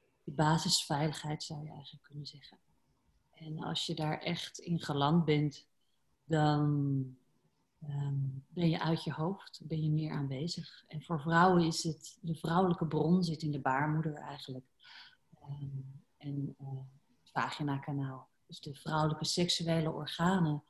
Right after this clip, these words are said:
zijn eigenlijk, eh, de bron waar een vrouw, als ze daar echt in aanwezig is, is ze en geworteld, eh, en kan ze meer manifesteren in het leven. Maar, ehm, is ze ook rustig en kan ze zichzelf goed voelen, kan ze naar binnen gaan,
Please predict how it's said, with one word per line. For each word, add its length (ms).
zijn 360
eigenlijk, 500
eh, 280
de 140
bron 440
waar 240
een 80
vrouw, 440
als 280
ze 100
daar 220
echt 300
in 180
aanwezig 560
is, 340
is 260
ze 180
en 320
geworteld, 760
eh, 420
en 140
kan 200
ze 120
meer 300
manifesteren 760
in 120
het 80
leven. 480
Maar, 580
ehm, 260
is 180
ze 140
ook 180
rustig 640
en 180
kan 240
ze 280
zichzelf 520
goed 220
voelen, 260
kan 180
ze 100
naar 160
binnen 240
gaan, 380